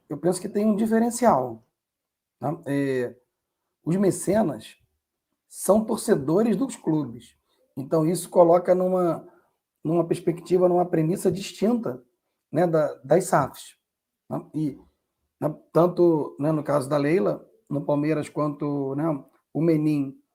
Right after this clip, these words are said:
e o Ricardo Guimarães, aí, que são, tem outros, né, os quatro R's no Atlético, mas esses dois são os principais investidores.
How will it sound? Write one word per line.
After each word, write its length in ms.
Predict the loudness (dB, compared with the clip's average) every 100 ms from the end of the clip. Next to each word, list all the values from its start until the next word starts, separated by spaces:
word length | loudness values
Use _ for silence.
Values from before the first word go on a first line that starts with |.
| _ _ _
e 160 | -6 -4
o 140 | -2
Ricardo 400 | -2 -2 -2 -2
Guimarães, 540 | -2 -2 -2 0 0 0
aí, 120 | -4
que 80 | -4
são, 300 | -4 -6 -8 _ _
tem 140 | -6 -2
outros, 320 | 0 -2 -2
né, 60 | -2
os 100 | 4
quatro 320 | 4 4 2
R's 260 | 2 2
no 60 | 0
Atlético, 460 | -2 0 -2 -2 -4
mas 100 | -4
esses 180 | -4
dois 380 | -4 -2 -2 -6 _ _ _ _
são 200 | -8 -6
os 100 | -4
principais 520 | -4 -4 -2 0 0
investidores. 720 | -2 -6 -6 -4 -2 -4 -8